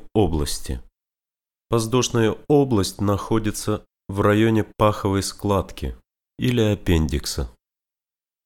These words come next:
Создаем ощущение тепла, приятного теплого комочка. И этот комочек двигаем по часовой стрелке через правое подреберье,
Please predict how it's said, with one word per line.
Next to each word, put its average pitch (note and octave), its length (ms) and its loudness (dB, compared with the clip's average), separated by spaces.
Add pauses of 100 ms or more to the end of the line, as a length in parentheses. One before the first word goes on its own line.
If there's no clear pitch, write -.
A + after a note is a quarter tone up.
(140)
Создаем C#3+ 720 2
ощущение C3+ 840 0
тепла, G#2 680 0 (640)
приятного C3 520 4
теплого G#2+ 400 0
комочка. F2+ 680 -2 (460)
И C3 80 4
этот C3 300 4
комочек F3 640 2 (440)
двигаем F2+ 800 2 (500)
по E3 140 2
часовой B2+ 640 2
стрелке G#2 720 -2 (400)
через C#3 340 0
правое A#2 560 4
подреберье, E2+ 800 0